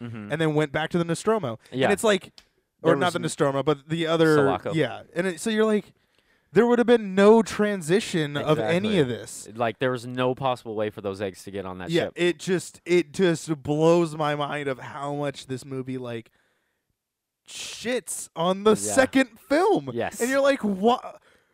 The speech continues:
Speaker 2: What are you doing? Like, you're just saying things just so that you can make your own movie."
Speaker 1: Yeah.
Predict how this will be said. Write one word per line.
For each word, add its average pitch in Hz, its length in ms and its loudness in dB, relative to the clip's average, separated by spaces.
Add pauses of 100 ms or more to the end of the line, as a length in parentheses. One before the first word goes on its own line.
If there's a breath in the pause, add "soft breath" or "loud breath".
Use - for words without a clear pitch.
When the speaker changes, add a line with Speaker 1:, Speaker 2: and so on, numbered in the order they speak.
Speaker 2:
What 247 440 -4
are 285 40 -8
you 285 220 2
doing? 269 560 0
Like, 208 200 0
you're 240 100 -6
just 262 220 -6
saying 254 460 -4
things 185 360 -2
just 208 240 -2
so 214 140 4
that 202 100 4
you 202 140 0
can 180 180 -2
make 180 220 -2
your 175 160 4
own 170 160 4
movie." 151 400 0
Speaker 1:
Yeah. 110 260 -10